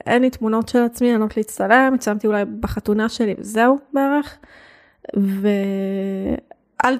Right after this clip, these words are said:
אם אני לא אוהב, אל תיקחי את זה ל-, ללב, כאילו, אל, זה לא קשור אלייך." אמרתי לה, "בואי, שנייה, בואי נתחיל, נמשיך, ואז בסוף תגידי לי מה את חושבת."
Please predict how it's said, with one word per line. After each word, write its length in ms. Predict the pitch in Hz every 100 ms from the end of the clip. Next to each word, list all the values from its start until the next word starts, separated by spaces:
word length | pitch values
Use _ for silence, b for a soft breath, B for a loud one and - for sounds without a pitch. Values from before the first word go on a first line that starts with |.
| -
אם 160 | 311
אני 160 | 330 294
לא 80 | 277
אוהב, 320 | 277 320 311
אל 120 | 285
תיקחי 340 | 294 - 214 196
את 80 |
זה 120 | 202 196
ל-, 480 | 202 202 - -
ללב, 320 | 208 196 - -
כאילו, 280 | 208 214 220
אל, 120 | 226
זה 160 | 240 226
לא 100 | 233
קשור 360 | 233 - - -
אלייך." 280 | - - _ B B B B B
אמרתי 200 | 277 311
לה, 320 | 302 285 277 269 - _ _ _ -
"בואי, 420 | 269 311 311 302 294 285 _ -
שנייה, 420 | - 277 277 285 285 269
בואי 140 | 262
נתחיל, 320 | 254 254 - 415 466 440 - _ _ _ _ _ 370 - -
נמשיך, 680 | 233 233 - 415 453 - - -
ואז 280 | 247 247 247
בסוף 320 | 233 - 220
תגידי 280 | - 196 190
לי 60 | 190
מה 160 | 190
את 80 | 202
חושבת." 480 | - - - -